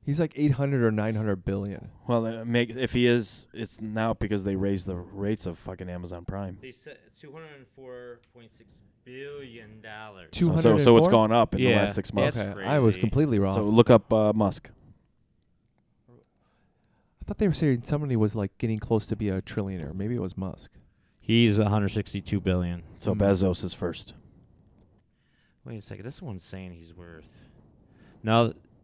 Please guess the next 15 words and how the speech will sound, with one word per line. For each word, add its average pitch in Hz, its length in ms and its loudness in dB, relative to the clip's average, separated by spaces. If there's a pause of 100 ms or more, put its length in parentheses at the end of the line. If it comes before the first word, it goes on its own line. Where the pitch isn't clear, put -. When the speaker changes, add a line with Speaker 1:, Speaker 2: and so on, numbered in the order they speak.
(540)
Speaker 3:
no. 123 400 -2
Actually, 110 360 -6
this 110 140 -6
one 107 120 -10
says 101 240 -8
three 104 160 -10
hundred 95 240 -12
billion. 85 360 -14 (340)
Speaker 2:
Okay, 92 180 -8
so 87 240 -8 (560)
Musk - 400 -2
is, 90 140 -8 (220)
Musk 107 280 -2
is 98 120 -2
one. 87 280 -6